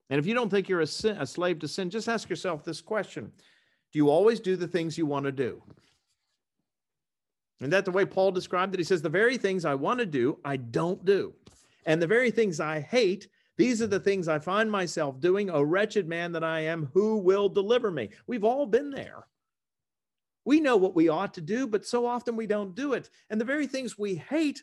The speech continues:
lo and behold, we find ourselves doing them. We become so frustrated. Sometimes we even get to the point of despair.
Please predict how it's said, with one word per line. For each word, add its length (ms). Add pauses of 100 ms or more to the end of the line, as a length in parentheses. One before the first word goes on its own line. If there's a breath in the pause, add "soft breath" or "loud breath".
(140)
lo 220
and 80
behold, 340
we 80
find 280
ourselves 460
doing 360
them. 100
We 100
become 280
so 180
frustrated. 760
Sometimes 460
we 80
even 160
get 160
to 80
the 80
point 340
of 120
despair. 640